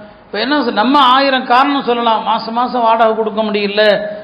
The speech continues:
மாசம் மாசம் வாடகை கொடுக்கறது கஷ்டமா இருக்குது.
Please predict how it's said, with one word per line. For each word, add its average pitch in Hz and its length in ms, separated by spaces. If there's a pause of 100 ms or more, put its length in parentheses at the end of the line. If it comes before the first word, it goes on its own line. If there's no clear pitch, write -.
(280)
மாசம் 226 300
மாசம் 247 260
வாடகை 233 320
கொடுக்கறது 220 460
கஷ்டமா 220 420
இருக்குது. 196 680